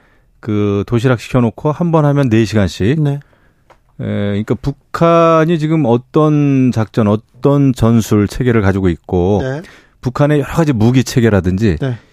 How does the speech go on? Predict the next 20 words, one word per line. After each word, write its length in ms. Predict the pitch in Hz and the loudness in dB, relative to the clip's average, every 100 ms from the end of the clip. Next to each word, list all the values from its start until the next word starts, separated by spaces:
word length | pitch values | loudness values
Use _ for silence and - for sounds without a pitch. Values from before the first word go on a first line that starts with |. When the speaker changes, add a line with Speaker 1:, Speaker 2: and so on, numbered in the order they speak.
| - | -4
Speaker 1:
이런 240 | 123 139 139 | 0 2 2
거에 140 | 131 | 4
대해서 220 | 120 131 | 2 2
우리가 400 | 110 107 143 170 | 0 2 0 0
유사시에 560 | 101 107 123 - 151 170 _ _ _ _ _ | -2 0 0 2 0 0 _ _ _ _ _
어떻게 420 | - 127 - 196 175 | -4 -4 0 0 2
효율적으로 480 | 170 151 139 127 110 | 0 2 0 0 0
대응해야 440 | 110 117 110 107 | 2 2 2 2
되는지에 480 | 101 101 95 95 90 | 2 2 0 0 0
대해서 380 | 90 98 156 90 | -2 -2 -2 -2
Speaker 2:
네. 140 | 131 - _ | -4 -6 _
Speaker 1:
정말 320 | 143 190 170 | 0 2 2
많은 300 | 117 127 123 | 2 2 0
토론과, 640 | - 160 143 123 147 190 - _ _ _ _ _ - | 0 0 2 2 2 0 -4 _ _ _ _ _ -6
아, 400 | 104 95 90 90 | -2 0 0 0
그게 180 | 139 156 | 2 2
있었어요. 500 | 113 101 - 95 151 - | 2 0 2 0 0 -2
그래서 200 | 165 180 | -2 0
Speaker 2:
그분은 120 | 143 | 0
Speaker 1:
제가, 180 | 147 | 0